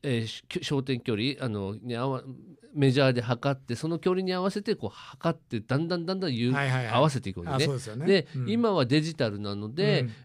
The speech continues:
Speaker 1: モニターをずっと見ながら、それで、まあ、スイッチングでね、こう、モニターをこう、あの、ピントを合わせて、
Speaker 2: うん。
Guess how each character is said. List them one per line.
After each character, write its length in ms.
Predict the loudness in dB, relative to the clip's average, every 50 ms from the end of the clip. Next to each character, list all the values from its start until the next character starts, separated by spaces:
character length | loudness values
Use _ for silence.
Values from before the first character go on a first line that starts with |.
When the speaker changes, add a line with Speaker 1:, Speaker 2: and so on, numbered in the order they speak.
| _
Speaker 1:
モ 140 | 0 2 2
ニ 140 | 2 2 0
タ 240 | -2 -2 0 0 2
ー 20 | 2
を 120 | 2 0
ず 140 | 0 -2 -6
っ 20 | -8
と 220 | -6 _ -2 0
見 140 | 0 0 0
な 160 | 0 0 0
が 140 | 0 0 2
ら、 180 | 2 2 0
そ 160 | 0 0 0 0
れ 300 | 2 2 2 2 2 0
で、 260 | -2 -2 -2 0 0
ま 300 | 2 2 0 0 -2 -6
あ、 20 | -12
ス 180 | -12 -6 -4 -4
イ 40 |
ッ 60 | -4 -4
チ 160 | -6 -6 -4
ン 100 | -2 -2
グ 120 | -2 -2
で 140 | -2 -2 -2
ね、 180 | 0 -2 -2 -4
こ 140 | -4 -4
う、 20 | -4
モ 140 | -2 -2 -4
ニ 100 | -4 -4
タ 100 | -4 -4
ー 40 |
を 40 | -4
こ 220 | -6 _ -8 -6 -6
う、 60 | -6
あ 40 | -8
の、 240 | -8 -10 -10 -12 -8 _
ピ 100 | -4 -4
ン 60 | -2
ト 100 | -2 -4
を 160 | -2 0 2
合 60 | 2
わ 120 | 4 4 2
せ 140 | 0 -2
て、 240 | -2 -2 -4 -6 -6 -6 _
Speaker 2:
う 40 | -2
ん。 200 | -2 -2 -2